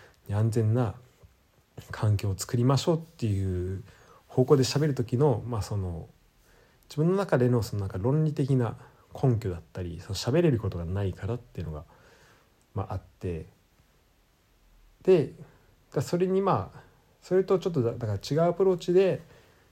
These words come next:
喋るとしたら、まあ、この本を引用することになるかなってことなんで、え、まあ、今それで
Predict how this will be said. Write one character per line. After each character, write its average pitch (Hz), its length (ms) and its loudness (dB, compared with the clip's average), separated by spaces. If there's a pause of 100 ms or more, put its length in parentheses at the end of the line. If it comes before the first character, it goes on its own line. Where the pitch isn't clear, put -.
(120)
喋 151 240 2
る 139 60 0
と 143 100 0
し - 100 -4
た 170 80 2
ら、 165 80 6
ま 156 80 6
あ、 131 40 2
こ - 120 -2
の 113 80 4
本 107 260 2
を 92 60 0
引 90 140 0
用 92 100 -2
す 87 140 -8
る - 20 -4
こ 90 80 -6
と 90 60 -6
に 85 60 -8
な 90 80 -6
る 87 60 -8
か 101 100 -6
な 120 120 -2
っ 127 40 -6
て - 200 -12
こ 101 80 -8
と 110 120 -8
な 101 120 -4
ん 92 120 -4
で、 - 200 -4 (500)
え、 123 80 -2
ま 90 140 -4
あ、 - 100 -10
今 85 200 -10
そ - 120 -12
れ 87 80 -8
で - 160 -12